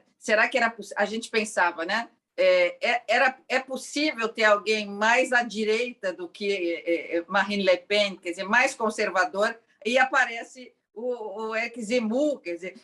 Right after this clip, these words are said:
que consegue, como você disse, ser muito mais, é, radical, e a Le Pen começa a perder o sono, porque é, é mais um na direita ultraconservadora pra disputar com ela as elei-, as próximas eleições. Mas,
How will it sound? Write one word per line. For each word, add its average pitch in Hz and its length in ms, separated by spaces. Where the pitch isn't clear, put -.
que 214 120
consegue, 247 440
como 240 180
você 226 300
disse, 254 200
ser 262 120
muito 277 420
mais, 214 460
é, 208 140
radical, 220 920
e 247 180
a 202 200
Le 254 160
Pen 220 300
começa 226 500
a 233 40
perder 226 340
o 240 100
sono, 247 460
porque 170 540
é, 170 720
é 208 100
mais 226 380
um 269 200
na 226 280
direita 220 640
ultraconservadora 208 1000
pra 208 140
disputar 202 540
com 196 140
ela 185 460
as 190 220
elei-, 190 300
as 190 160
próximas 185 420
eleições. 196 380
Mas, 226 200